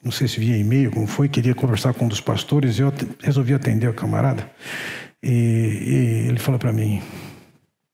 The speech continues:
"É, podemos nos encontrar em algum lugar?" Eu falei, "Podemos, eu tenho disponibilidade seis e meia da manhã. Encontro você seis e meia da manhã na DiCapri."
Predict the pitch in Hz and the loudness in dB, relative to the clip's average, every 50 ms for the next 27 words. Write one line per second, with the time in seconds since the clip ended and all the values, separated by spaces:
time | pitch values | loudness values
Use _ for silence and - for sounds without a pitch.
0 | _ _ _ _ _ _ - - - - - - - - _ _ _ 123 123 120 | _ _ _ _ _ _ -20 -20 -20 -20 -20 -20 -20 -20 _ _ _ -6 -4 -2
1 | 117 113 110 110 110 113 110 110 107 110 - - - - - 175 143 180 180 170 | -2 -2 -2 -2 -2 -4 -4 -6 -6 -10 -14 -16 -6 -2 -2 2 2 4 4 4
2 | 156 139 143 127 113 139 143 - - 117 110 - 151 165 165 151 131 120 120 120 | 6 4 4 4 4 2 2 2 0 0 0 0 2 2 2 2 2 2 2 2
3 | 123 117 160 175 - 185 175 - - 180 120 104 90 87 90 - 127 - 156 147 | 2 2 2 2 2 2 0 2 2 2 2 2 0 0 -2 -2 0 2 2 2
4 | 127 - - 160 147 143 135 151 147 123 113 120 120 117 135 131 151 185 208 226 | 2 0 2 2 4 4 4 4 4 4 2 2 2 2 2 2 2 2 2 2
5 | 220 208 - - - _ _ _ _ _ _ - - - - - 160 170 147 151 | 0 -2 -6 -14 -20 _ _ _ _ _ _ -12 -8 -2 0 2 2 4 4 4
6 | 139 131 127 127 123 123 110 101 87 82 82 87 95 - _ _ _ _ - - | 4 4 4 2 2 2 0 0 -2 -2 -4 -4 -6 -10 _ _ _ _ -10 -8
7 | 151 - - 131 113 - - - 135 117 - - - - 156 175 180 139 139 135 | -8 -6 -4 -4 -4 -2 -2 -4 -4 -4 -2 -2 0 2 2 2 4 4 2 2
8 | 139 143 135 139 123 107 110 113 113 110 113 117 113 113 110 - - - - - | 2 2 2 2 2 2 2 0 2 2 2 2 0 -2 -2 -4 -4 -6 -8 -8
9 | - - - | -10 -14 -16